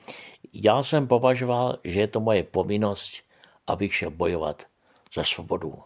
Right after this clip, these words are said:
své vlasti. A to samé byl František Králík. Ten byl ještě horší. Ten byl až skoro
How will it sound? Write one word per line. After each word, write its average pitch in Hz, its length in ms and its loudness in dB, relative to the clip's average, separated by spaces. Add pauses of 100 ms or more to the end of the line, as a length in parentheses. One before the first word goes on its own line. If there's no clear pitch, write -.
své - 180 -8
vlasti. - 480 -10 (380)
A - 80 0
to 120 160 0
samé 127 420 0
byl 113 300 0
František - 500 0
Králík. - 420 -4
Ten 98 160 -2
byl 82 100 -8 (300)
ještě 104 240 -2
horší. - 540 -8
Ten 92 200 -2
byl 92 180 -4 (440)
až - 240 0
skoro - 440 0